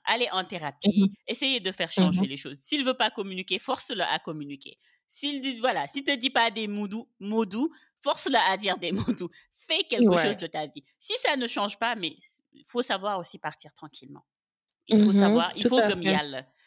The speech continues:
Speaker 1: Il faut nga gëm Yàlla, en fait.
Speaker 2: Parce que souvent aussi, on, on dit qu'on reste pour les enfants. Mais rester, ça, rester souvent, très, très souvent,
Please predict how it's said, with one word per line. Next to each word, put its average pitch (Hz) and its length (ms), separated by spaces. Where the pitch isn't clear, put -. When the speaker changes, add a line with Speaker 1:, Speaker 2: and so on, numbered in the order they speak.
Speaker 1:
Il 165 80
faut 180 200
nga 175 160
gëm 156 200
Yàlla, 143 400
en 143 120
fait. 143 180
Speaker 2:
Parce 220 200
que 269 100
souvent 294 420
aussi, 240 280
on, 196 160
on 208 160
dit 208 160
qu'on 202 220
reste 208 320
pour 202 120
les 185 220
enfants. 170 420
Mais 214 160
rester, 240 360
ça, - 260
rester 262 680
souvent, 214 680
très, 320 320
très 226 240
souvent, 196 380